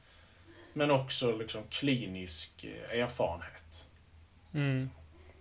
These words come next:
Speaker 1: Så man tillgodoräknar sig det, men, eh, det är en sån liten, liten bit.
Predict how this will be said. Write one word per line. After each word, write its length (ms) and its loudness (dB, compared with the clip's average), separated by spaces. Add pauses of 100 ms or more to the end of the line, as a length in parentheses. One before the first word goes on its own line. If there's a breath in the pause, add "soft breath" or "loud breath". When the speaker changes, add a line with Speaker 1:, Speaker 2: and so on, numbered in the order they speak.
(460)
Speaker 1:
Så 120 -10
man 240 2
tillgodoräknar 880 4
sig 180 0
det, 200 0
men, 260 -6
eh, 200 -10 (720 soft breath)
det 80 0
är 220 4
en 100 0
sån 420 0 (640)
liten, 640 0
liten 380 -8
bit. 360 -14